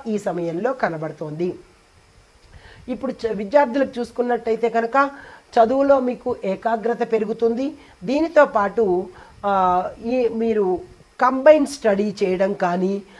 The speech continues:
లేదా ఆన్‌లైన్లో మీ యొక్క డౌట్స్ క్లారిఫై చేసుకోవడం కానీ, ఇలాంటి ప్రయత్నాలు ఏవైనా స్టూడెంట్స్ చేస్తే కనుక వాళ్ళకి ఇది అనుకూలమైన సమయము. వెంటనే ఆ ప్రయత్నాలు చేసుకోండి.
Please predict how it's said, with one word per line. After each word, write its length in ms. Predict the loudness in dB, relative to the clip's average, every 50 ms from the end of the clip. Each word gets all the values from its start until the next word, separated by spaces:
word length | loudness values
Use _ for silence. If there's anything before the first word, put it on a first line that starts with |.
| -18 -6 0
లేదా 300 | 2 2 4 4 4 2 0 0 0
ఆన్‌లైన్లో 1000 | 2 4 4 4 2 2 4 4 4 4 4 0 0 4 6 8 8 8 6 2 -2 -18 _ -12 -8
మీ 180 | -6 -2 4 4
యొక్క 260 | 4 4 4 0 -2
డౌట్స్ 520 | -2 0 -2 -2 -2 -2 -2 -6 -6 -8
క్లారిఫై 560 | -8 -6 -4 -4 -4 -4 -4 -2 -2 -2 -2 -2 -6
చేసుకోవడం 460 | -8 -8 -8 -2 -2 0 0 0 -4
కానీ, 480 | -2 -2 0 0 0 0 -2 -4 -4 -10 -14 -20 -20 -18 -10 -6
ఇలాంటి 380 | 0 2 4 4 4 2 0
ప్రయత్నాలు 640 | -4 0 2 2 2 2 0 -2 0 2 2 2 2
ఏవైనా 360 | 0 0 0 -2 -2 -2 -4
స్టూడెంట్స్ 680 | -6 -6 -8 -8 -6 -4 -2 -4 -4 -6 -10 -14 -10 -8
చేస్తే 300 | -8 -8 -8 -8 -8 -8
కనుక 480 | -6 -6 -8 -8 -6 -2 0 0 0 0 -4 -14 -20 -20 -20 -20 -20 _ 4
వాళ్ళకి 500 | 4 6 6 6 6 4 2 2 0 -6
ఇది 340 | -6 -4 -4 -4 -4 -6 -6 -4 -2
అనుకూలమైన 640 | -2 -2 -2 0 4 4 6 6 4 2 0 -2
సమయము. 580 | -4 -8 -8 -6 -6 -4 -4 -4 -2 -4 -4 -4 -8 -18 _ -10 -6
వెంటనే 400 | -6 -6 -6 -6 -6 -6 -6 -6 -4 -4
ఆ 60 | -4
ప్రయత్నాలు 580 | -4 -4 -6 -8 -8 -8 -8 -8 -8 -8 -10 -12
చేసుకోండి. 420 | -12 -12 -12 -12 -10 -10 -10